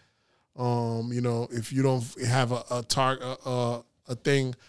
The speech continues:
specifically for black folks or only black folks benefit, we ain't,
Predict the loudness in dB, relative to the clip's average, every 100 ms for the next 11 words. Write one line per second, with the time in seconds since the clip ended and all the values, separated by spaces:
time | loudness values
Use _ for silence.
0 | _ _ -8 0 6 8 10 8 8 8
1 | 6 8 6 6 2 -2 0 -4 2 4
2 | 6 6 6 6 4 0 0 0 0 0
3 | -2 -4 _ _ _ _ _ _ _ -2
4 | 4 6 6 2